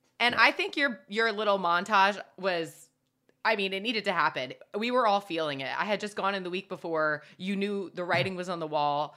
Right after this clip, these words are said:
Speaker 2: Good.
Speaker 1: You and Amanda were up for nominations, and the whole house wanted a guy to go in. The chances of you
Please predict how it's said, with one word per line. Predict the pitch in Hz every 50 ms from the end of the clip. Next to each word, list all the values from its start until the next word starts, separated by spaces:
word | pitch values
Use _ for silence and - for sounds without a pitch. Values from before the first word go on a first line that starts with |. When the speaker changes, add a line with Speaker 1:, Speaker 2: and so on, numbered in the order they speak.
| - _
Speaker 2:
Good. | - 143 127 -
Speaker 1:
You | - 208 240 262
and | 262 240
Amanda | 214 196 185 190 190 196
were | 185 185 180
up | 160 -
for | - 190
nominations, | 180 175 175 175 165 165 165 165 - 202 180 196 -
and | - 180 180 165 147 - -
the | - 208
whole | 185 185 185 208 247 247
house | 226 208 196 202 190 196
wanted | 170 165 170 156 143
a | 143
guy | 139 143 143 143
to | 143 135
go | 135 123 135
in. | 139 131 127 - -
The | -
chances | - - 226 214 226 220 240 233 190
of | 202 170
you | 165 175 185 185 175 175 170 160